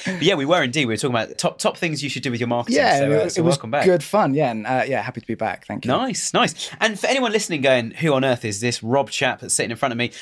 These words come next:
Speaker 1: Rob, give us a bit of background to yourself and tell us about your role here at Spec.
Speaker 2: Yeah, so a quick bit about me. I'm a senior S E O consultant here at Spec. I've been working in S E O for four and a half years. Previously, before that, I was doing marketing in the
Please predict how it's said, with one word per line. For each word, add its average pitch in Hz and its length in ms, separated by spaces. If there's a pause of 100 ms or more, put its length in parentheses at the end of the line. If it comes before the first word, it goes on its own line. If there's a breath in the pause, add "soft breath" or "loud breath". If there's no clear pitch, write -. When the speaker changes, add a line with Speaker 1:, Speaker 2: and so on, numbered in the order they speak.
(120)
Speaker 1:
Rob, 156 300
give 175 140
us 151 80
a - 20
bit 143 60
of - 80
background 117 320
to - 80
yourself 120 480
and 117 160
tell 156 80
us 143 60
about 113 120
your 120 80
role 139 140
here 135 160
at - 80
Spec. - 380
Speaker 2:
Yeah, 185 340
so 165 140
a - 20
quick 185 160
bit 165 100
about 151 260
me. 160 380
I'm 147 260
a 139 120
senior 156 320
S 139 120
E 151 60
O 139 80
consultant 151 440
here 143 120
at 120 80
Spec. - 560
I've 123 140
been 117 120
working 123 300
in 120 80
S 117 220
E 117 80
O 113 180
for 113 460
four 156 240
and 160 80
a - 20
half 170 280
years. 170 420 (220 loud breath)
Previously, 135 460
before 123 340
that, 147 260
I 120 60
was 113 180
doing 113 300
marketing 117 540
in 117 240
the 110 260